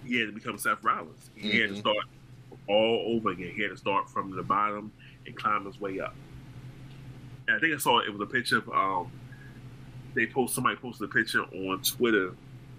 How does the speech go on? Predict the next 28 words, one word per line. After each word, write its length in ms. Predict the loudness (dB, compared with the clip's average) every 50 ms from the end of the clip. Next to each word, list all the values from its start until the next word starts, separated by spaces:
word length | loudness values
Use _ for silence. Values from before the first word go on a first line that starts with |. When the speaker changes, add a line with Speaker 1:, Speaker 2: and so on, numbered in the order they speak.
| -18 -18 -18 -18 -18 -18 -18 -18 -18 -18 -16 -18 -8 -2 0
Speaker 1:
and 180 | 0 2 2 2
said 140 | 2 2
it 240 | 4 4 4 2 2
was 80 | 2 2
a, 320 | 4 4 4 4 2 2
it 60 | 0
was 80 | -2 -2
at 100 | -2 -2
the 60 | -4 -8
Performance 540 | -12 -14 -8 -2 0 0 2 0 0 0
Center, 320 | 2 2 2 0 -2 -6 -8 -10 -14 -14 -16 -16 -16 -14 -8 -4
and 320 | -4 -4 -4 -6 -10 -8 -4
Dusty 320 | -2 -2 -2 -2 -2 -2
was 180 | -4 -4 -6 -6 -10 -14 -6 0 2
doing 260 | 4 6 6 4 4
a, 220 | 2 2 2 4
um, 420 | 4 4 4 2 0 -2 -4 -6 -8 -4 0
a 60 | 0 0
promo 400 | 2 2 0 2 2 2 0 0
class, 300 | 2 2 2 2 2 0 -4
said 140 | -6 -6 -2
"Classes 400 | 0 2 2 2 0 -2 -10 -12
in 100 | -8 -4
session." 540 | 0 2 4 2 2 0 -8 -10 -12 -12 -14 -16 -18 -18 -18 -18 -18 -18 -12 -8 -6
And 240 | -6 -6 -6 -4 -2
so 240 | 0 2 2 2 2
Dustin 520 | 0 0 0 0 0 0 -2 -2 -2 -2 -2
had 240 | 0 0 0 0